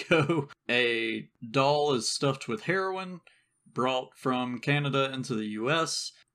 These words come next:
The people bringing it over have to hide it really quickly, so it ends up in innocent people's house that have nothing to do with anything,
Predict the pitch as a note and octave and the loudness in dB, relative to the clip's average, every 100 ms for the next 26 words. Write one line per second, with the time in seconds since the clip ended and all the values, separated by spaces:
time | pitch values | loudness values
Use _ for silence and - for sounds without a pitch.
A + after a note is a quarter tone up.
0 | - A2 - C#3 C3 A2 B2+ A#2+ A2 G#2+ | -8 -8 0 0 0 -2 -2 -2 -4 0
1 | B2+ B2 B2 A#2 A2+ G#2+ G2+ B2 C3+ C3+ | 0 0 0 0 -2 -2 2 2 2 -2
2 | C3 C3 B2 - C#3+ C#3+ C3 B2+ - G#2+ | -2 -2 -2 0 0 2 0 0 -2 -2
3 | G#2+ A#2+ A2 A#2 A2+ - A2 A2 G#2+ G#2+ | -2 -4 -2 -2 -2 -2 -6 -6 -8 -8
4 | A2 B2+ B2 - A2+ - A#2+ A2+ A2 - | -4 -2 -2 -2 -6 -4 -6 -4 -4 0
5 | A#2+ A#2 - A#2 A2 G#2+ G#2 G#2+ G#2 G#2+ | 0 0 -4 -4 -2 -4 -6 -8 -6 -8
6 | G#2 G2 G#2+ G2+ G#2+ G3 F#3+ F#3 E3 D#3 | -8 -8 -6 -6 -2 -2 0 -2 -4 -8